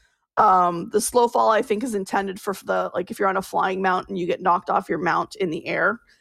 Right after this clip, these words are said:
um, which would probably be handy for people who do P V P. I don't do P V P, so it doesn't matter to me. Um, but it, it's gonna be like a little item slot on your mounts,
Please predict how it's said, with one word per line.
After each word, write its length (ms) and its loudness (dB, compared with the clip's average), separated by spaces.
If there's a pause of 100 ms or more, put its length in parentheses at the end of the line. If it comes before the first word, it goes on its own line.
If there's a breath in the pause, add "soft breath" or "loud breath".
(260)
um, 280 2
which 240 0
would 140 -2
probably 280 2
be 120 -2
handy 280 0
for 140 -4
people 260 -8
who 120 -2
do 160 -4
P 160 -4
V 140 -4
P. 380 -2
I 100 4
don't 180 -2
do 80 -8
P 140 -6
V 120 -6
P, 180 -2
so 120 -6
it 60 -6
doesn't 200 -6
matter 240 0
to 140 -8
me. 180 -2 (480 loud breath)
Um, 840 4 (560)
but 260 4 (720)
it, 200 -4 (400)
it's 220 0
gonna 260 0
be 200 -2
like 240 2
a 40 2
little 720 2 (120)
item 340 4
slot 520 0
on 220 2
your 120 -2
mounts, 680 -2